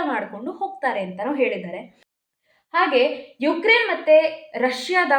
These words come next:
ಒಂದು ಯುದ್ಧದ ಬಗ್ಗೆನೂ ಕೇಳಿದ್ದಾರೆ. ಏನಕ್ಕಿನ್ನೂ ಮುಂದುವರಿತಿದೆ, ಯಾತಕ್ಕೆ ಇನ್ನೂ ಅಂತ್ಯಗೊಂಡಿಲ್ಲ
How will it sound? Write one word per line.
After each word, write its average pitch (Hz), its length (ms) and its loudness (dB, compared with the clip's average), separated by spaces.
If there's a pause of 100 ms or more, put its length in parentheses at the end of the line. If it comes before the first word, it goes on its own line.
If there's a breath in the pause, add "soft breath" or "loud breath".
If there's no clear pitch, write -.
ಒಂದು 247 200 0
ಯುದ್ಧದ 247 500 0
ಬಗ್ಗೆನೂ 247 400 0
ಕೇಳಿದ್ದಾರೆ. 208 840 -2
ಏನಕ್ಕಿನ್ನೂ 294 960 -2
ಮುಂದುವರಿತಿದೆ, 247 1120 -2
ಯಾತಕ್ಕೆ 311 680 0
ಇನ್ನೂ 269 300 -2
ಅಂತ್ಯಗೊಂಡಿಲ್ಲ 285 1700 -2